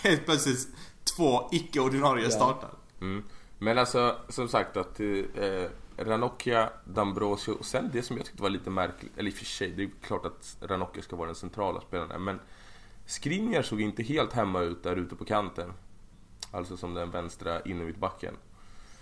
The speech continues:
Speaker 1: Mm.
Speaker 3: Och sen tyckte jag att när du har en trebackslinje, alltså den ytan vi hade svårt med, det var ju ytan mellan vårt mittfält och våran backlinje. Alltså det var några gånger det var öppen gata
Speaker 2: Mm.
Speaker 3: där.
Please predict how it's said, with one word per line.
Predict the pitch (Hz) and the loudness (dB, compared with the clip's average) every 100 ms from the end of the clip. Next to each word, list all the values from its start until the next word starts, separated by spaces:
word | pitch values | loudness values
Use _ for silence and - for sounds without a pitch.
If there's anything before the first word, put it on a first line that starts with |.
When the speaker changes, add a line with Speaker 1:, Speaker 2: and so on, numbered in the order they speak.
| - 101 | -16 -12
Speaker 1:
Mm. | 110 104 104 107 | -10 -10 -12 -12
Speaker 3:
Och | - | -4
sen | - 131 - | 2 2 0
tyckte | - - 120 | -8 -2 4
jag | 107 95 | 6 6
att | - - - - - - - - 135 | 4 -6 -16 -16 -18 -18 -18 -16 -8
när | 110 120 | 0 2
du | 113 | 6
har | 170 | 6
en | 165 | 6
trebackslinje, | 117 123 95 98 - 120 104 90 85 - | 2 2 4 2 0 -2 -2 -4 -10 -8
alltså | 107 110 | -8 0
den | 113 120 | 0 2
ytan | 123 107 135 | 0 -2 0
vi | 113 | 2
hade | 104 98 | 2 2
svårt | - 180 196 - | -2 -2 -2 -2
med, | 85 87 | -2 -2
det | |
var | 110 | 0
ju | 120 101 | 2 2
ytan | 101 - 87 90 | 0 -2 -2 0
mellan | 87 85 87 | -2 0 -2
vårt | 85 85 80 - - - - | -2 -2 -4 -6 -14 -14 -12
mittfält | 101 95 - - 98 87 87 - | -8 -8 -6 0 2 2 -4 -8
och | - 85 80 - - - | -2 0 0 -4 -14 -10
våran | 90 90 87 | -2 0 2
backlinje. | 101 - 123 113 82 | 0 0 -4 -4 -4
Alltså | 87 - | -6 -6
det | 85 | -6
var | 90 131 143 | -2 0 2
några | 95 90 | 2 2
gånger | 87 85 101 | 2 -2 -4
det | 87 | -4
var | 85 82 82 - | -2 -2 -2 -6
öppen | 92 - 87 | -8 -6 -4
gata | 90 98 | 0 0
Speaker 2:
Mm. | 113 104 | 0 -2
Speaker 3:
där. | - | -4